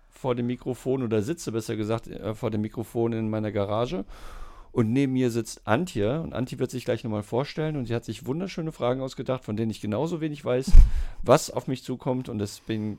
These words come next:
Speaker 1: bin ich ganz gespannt, was mich heute erwartet bei meinem eigenen Podcast mit der eigenen Befragung. Antje, stell dich doch mal ganz kurz vor und dann gucken wir einfach mal, wo uns heute das Gespräch hinbringt.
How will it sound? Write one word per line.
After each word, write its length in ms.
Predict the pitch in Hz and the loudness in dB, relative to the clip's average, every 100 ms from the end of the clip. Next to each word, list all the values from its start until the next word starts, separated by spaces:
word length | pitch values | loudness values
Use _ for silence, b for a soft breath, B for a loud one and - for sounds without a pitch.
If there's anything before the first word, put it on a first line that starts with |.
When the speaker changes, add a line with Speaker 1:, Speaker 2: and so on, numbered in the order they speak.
| - | -8
Speaker 1:
bin 100 | 107 | -6
ich 140 | 101 | -4
ganz 240 | - 135 - | -4 -4 -6
gespannt, 500 | 160 - 107 113 - | -12 -2 -2 -2 -4
was 160 | 110 | -6
mich 180 | 110 104 | -6 -4
heute 220 | 113 110 | -2 0
erwartet 480 | 107 95 95 101 120 | -2 -2 -2 -2 -6
bei 120 | - | -4
meinem 300 | 104 98 98 - | -2 -2 -4 -6
eigenen 400 | 113 139 160 160 | -4 -4 -6 -8
Podcast 580 | - 127 - 117 117 - | -4 -6 -2 -4 -4 -6
mit 140 | 87 | -8
der 180 | - - | -8 -2
eigenen 440 | 107 123 117 120 - b b b b - | -2 -2 -4 -6 -10 b b b b -6
Befragung. 680 | 131 147 123 95 95 95 - | -6 -2 -4 -4 -8 -10 -4
Antje, 380 | 175 180 98 104 | -4 -2 -4 -2
stell 160 | 175 | 0
dich 100 | 202 | 0
doch 80 | 220 | 2
mal 120 | 180 | 4
ganz 180 | 165 175 | 4 4
kurz 160 | 156 135 | 2 2
vor 220 | 165 180 | 2 2
und 80 | 143 | 2
dann 120 | 131 | -2
gucken 200 | 151 139 | -2 -2
wir 80 | 131 | -2
einfach 160 | 131 | 0
mal, 280 | 120 123 123 | 2 2 2
wo 200 | 185 220 | -2 -2
uns 160 | 208 180 | -2 0
heute 400 | 165 160 151 156 b b b b - | 0 2 -2 -4 b b b b -10
das 160 | 170 - | -14 -12
Gespräch 400 | 165 - 110 - | -14 -8 -8 -6
hinbringt. 500 | 90 - - - | -10 -12 -18 -20